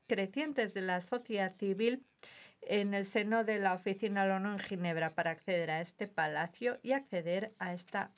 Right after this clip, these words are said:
a este salón de plenos. Gracias,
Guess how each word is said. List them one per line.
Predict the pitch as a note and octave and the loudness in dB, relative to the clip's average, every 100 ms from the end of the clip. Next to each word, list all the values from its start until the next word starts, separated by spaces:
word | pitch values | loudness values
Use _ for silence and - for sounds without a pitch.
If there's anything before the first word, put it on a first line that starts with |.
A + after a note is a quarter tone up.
| - | -8
a | G3 | -6
este | - G3 | -6 -8
salón | - F3 G#3 B3 - | -4 -2 -2 -4 -4
de | F#3+ F#3 | -4 -4
plenos. | - D3 C3+ E3+ F3+ - _ - - _ _ _ _ _ _ _ _ _ _ _ | -2 -4 -4 -6 -8 -14 _ -20 -20 _ _ _ _ _ _ _ _ _ _ _
Gracias, | G#3+ A3 A3 A3 B3+ B3+ | 4 6 6 2 0 0